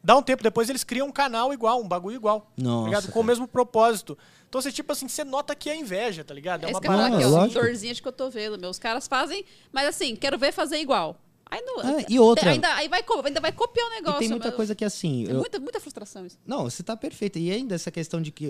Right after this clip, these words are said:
Speaker 2: de fazer igual, é, co-, ca-, conseguir atingir o mesmo nível, você tem que pensar que o cara ali tá começando do zero, do zero, do zero e quer,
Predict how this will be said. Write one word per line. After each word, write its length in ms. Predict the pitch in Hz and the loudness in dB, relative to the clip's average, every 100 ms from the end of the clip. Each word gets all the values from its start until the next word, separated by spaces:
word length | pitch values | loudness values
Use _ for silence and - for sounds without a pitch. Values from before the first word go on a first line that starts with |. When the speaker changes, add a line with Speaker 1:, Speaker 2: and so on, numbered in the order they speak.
| 127 | -6
Speaker 2:
de 100 | 127 | -8
fazer 500 | - 131 123 127 113 - | -8 -8 -6 -8 -8 -10
igual, 520 | 120 123 160 190 131 _ _ _ | -12 -8 -6 -6 -8 _ _ _
é, 120 | 110 | -10
co-, 140 | 113 127 | -10 -10
ca-, 260 | - 117 123 | -8 -6 -8
conseguir 380 | 143 131 127 180 | -8 -10 -6 -6
atingir 340 | - 160 139 | -6 -6 -4
o 40 | 143 | -2
mesmo 260 | 135 123 | -2 -4
nível, 260 | 139 202 180 | -4 -4 -4
você 240 | 175 185 | -4 -6
tem 120 | 175 | -8
que 80 | 196 | -10
pensar 400 | - 170 - 175 | -6 -6 -4 -6
que 100 | 180 | -6
o 40 | 170 | -8
cara 200 | 175 170 | -6 -6
ali 120 | 170 | -6
tá 100 | 180 | -8
começando 480 | - 180 151 180 185 | -8 -6 -6 -6 -6
do 100 | 175 | -4
zero, 220 | 139 170 | -4 -6
do 100 | 175 160 | -8 -6
zero, 200 | 165 156 | -6 -6
do 100 | 139 | -6
zero 220 | 143 180 | -6 -6
e 60 | |
quer, 320 | 202 208 220 | -6 -8 -8